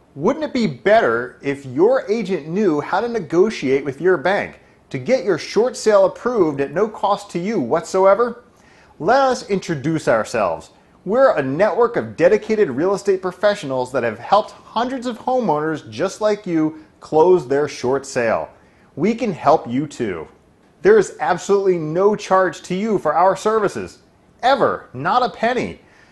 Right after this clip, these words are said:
Let's discuss your situation to determine if we can help you complete your short sale. Chances are we can help. Call us right now toll-free at eight hundred,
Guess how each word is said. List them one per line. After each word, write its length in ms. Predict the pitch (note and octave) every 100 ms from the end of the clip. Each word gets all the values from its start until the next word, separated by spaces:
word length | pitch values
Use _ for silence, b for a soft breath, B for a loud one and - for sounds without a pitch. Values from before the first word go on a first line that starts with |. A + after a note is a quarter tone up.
| b b
Let's 220 | A3+ C#4+ -
discuss 520 | A#3+ - G3+ G#3+ A3
your 160 | F3
situation 720 | G#3 A#3 F#3 G#3+ E3+ E3+ E3+
to 80 | D#3
determine 640 | D3+ D#3 - A3+ D#3+ C3 B2+ B B
if 80 | D3+
we 180 | E3+ D4+
can 200 | D4+ G#3+
help 340 | - G#3+ A3+
you 140 | G#3 A3+
complete 560 | G#3 C3+ - E3+ G3
your 200 | D3 D3+
short 360 | E3 - C#3+ C#3+
sale. 400 | C#3 C3 F2+ E2 - _ _ -
Chances 420 | A3 D4+ C#4 D#3+
are 380 | F#3+ A3+ G#3 G3+
we 140 | E3 G#3
can 140 | G#3+
help. 420 | F#3+ A#3 - - _ b b b
Call 240 | - B3 C#4
us 200 | C4+ -
right 260 | G#3 A3
now 280 | F3 E3 F3
toll-free 680 | F3 - F#3+ F#3 C#3+ C3 C3
at 80 | G2+
eight 200 | C3+ G3
hundred, 520 | F#3 F#3+ G3+ G#3 -